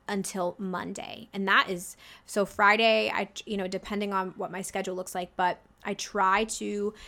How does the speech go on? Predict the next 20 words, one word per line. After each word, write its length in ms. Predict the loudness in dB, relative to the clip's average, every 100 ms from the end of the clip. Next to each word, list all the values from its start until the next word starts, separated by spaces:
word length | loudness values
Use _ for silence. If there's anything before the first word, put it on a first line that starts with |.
| -14 -4
be 400 | 0 2 0 -4 -2
done 300 | 0 2 0
with 180 | -4
work 260 | -4 -6 -4
around 380 | -4 -2 -2 -4
two 160 | -4 -4
o'clock. 480 | -2 0 0 0 -10 _ -20 -20 _
And 180 | -4 -4
from 220 | -2 -4
two 220 | -4 -2 -2
o'clock 400 | 0 0 0 -2
on, 380 | 2 4 4 0
the 80 | -4
goal 340 | 0 2 2
is 300 | 0 -4 -4
not 520 | -2 0 0 -2 -6 -8
to 360 | -6 -4 -4 -6
work 460 | -4 -2 -2 -2 -8
until 540 | -6 -4 -4 -4 -4 -8 -8
Monday. 640 | -4 2 2 2 -4 -16